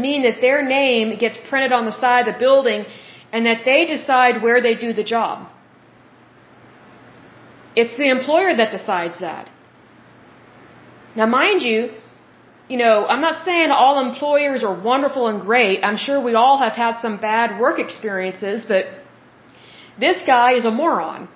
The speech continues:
<laughs> And anyone that thinks that, that what this guy did is okay, they're a moron as well, because this guy totally disrespected his manager.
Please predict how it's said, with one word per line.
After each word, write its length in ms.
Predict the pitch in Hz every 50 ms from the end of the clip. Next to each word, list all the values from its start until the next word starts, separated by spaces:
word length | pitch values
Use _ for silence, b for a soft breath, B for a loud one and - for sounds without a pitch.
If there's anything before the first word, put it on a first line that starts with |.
| - -
<laughs> 120 | 294 - - - - - 359 - - - 494 - - - 415 403 415 - B B B B B B B B B B B B B -
And 140 | 247 254 254
anyone 320 | 294 330 339 330 339 320
that 180 | 302 285 285 -
thinks 300 | 277 285 320 320 - -
that, 280 | 320 294 - - -
that 220 | 226 233 233 226 208
what 220 | 254 262 262 -
this 160 | 330 302 302
guy 240 | - - 269 254 254
did 220 | 240 240 269 269 269
is 120 | 254 208
okay, 500 | 247 240 233 233 - 240 240 240 247 262 277 311 302 311 B B B B B B _ _ _ _ _ - 214 220
they're 200 | 247 269 294 311
a 60 | 294
moron 420 | 262 254 269 277 277 277 277 269
as 160 | 262 262 -
well, 340 | 226 277 285 302 269 220 208
because 320 | 202 220 220 - 240 226 220 - - - -
this 160 | 240 277 277 - 330
guy 100 | 320 320 311
totally 420 | 320 - 277 269 277 294 302 285 226 -
disrespected 760 | 269 269 262 - 285 277 - - - 262 247 262 254 254 202
his 140 | 214 208 196 202 214
manager. 380 | 226 254 233 190 - - 117 -